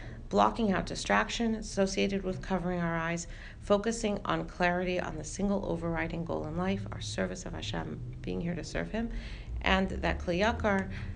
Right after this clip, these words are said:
which describes the machanos, the encampments of the Jewish people, each one placed where there's meant to be placed, that is what creates the circle. The circle is created of, created of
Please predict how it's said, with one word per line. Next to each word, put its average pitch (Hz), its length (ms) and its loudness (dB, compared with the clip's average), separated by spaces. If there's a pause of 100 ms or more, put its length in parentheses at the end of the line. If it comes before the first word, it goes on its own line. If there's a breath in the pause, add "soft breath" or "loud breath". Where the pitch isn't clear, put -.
(200 loud breath)
which 180 280 2
describes 190 540 4
the 185 60 2
machanos, 180 580 2
the 156 120 -2
encampments 196 520 0
of 170 80 -2
the 175 60 -4
Jewish 170 320 -2
people, 190 440 -2
each 220 280 -2
one 202 240 4
placed 196 460 0
where 156 120 0
there's 185 240 2
meant 190 200 0
to - 80 -6
be 185 100 -4
placed, 208 440 -4
that 208 160 4
is - 140 -4
what - 140 -6
creates 180 320 0
the 180 100 -6
circle. 175 440 -2 (440 loud breath)
The - 60 -6
circle 226 300 2
is 196 100 0
created 196 360 2
of, - 140 -2 (260)
created 190 380 2
of 170 160 2